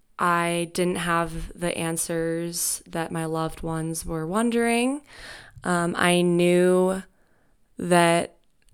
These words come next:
I was attracted to my partner as she's transitioning and with all of these new things happening physically, emotionally,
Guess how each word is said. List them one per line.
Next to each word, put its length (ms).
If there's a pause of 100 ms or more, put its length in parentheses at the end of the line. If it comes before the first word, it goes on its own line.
I 280
was 220
attracted 920
to 180
my 120
partner 800 (560)
as 560
she's 440
transitioning 1000 (180)
and 720
with 520
all 180
of 140
these 300
new 520 (460)
things 480
happening 640
physically, 920 (340)
emotionally, 1040